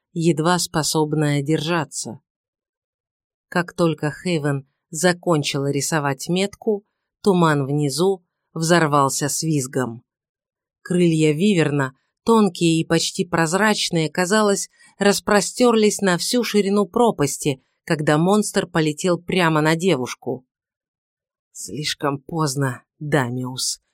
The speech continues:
прошептала Хейвен, отчаянно надеясь, что это правда. Рунная метка начала светиться.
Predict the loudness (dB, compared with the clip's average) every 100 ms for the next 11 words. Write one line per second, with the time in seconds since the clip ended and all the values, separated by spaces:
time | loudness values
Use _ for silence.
0 | _ _ -4 -2 -2 -4 0 0 0 0
1 | 2 2 2 -2 -8 _ -2 -2 -2 0
2 | 2 2 2 2 0 0 -2 0 -2 -4
3 | -4 -4 -4 -4 -2 -2 -4 -8 -8 _
4 | _ _ _ _ _ _ _ _ _ -4
5 | -2 0 0 0 0 0 -2 -2 -2 -2
6 | -2 -2 -2 -2 -4 -4 -6 -6 -10 -10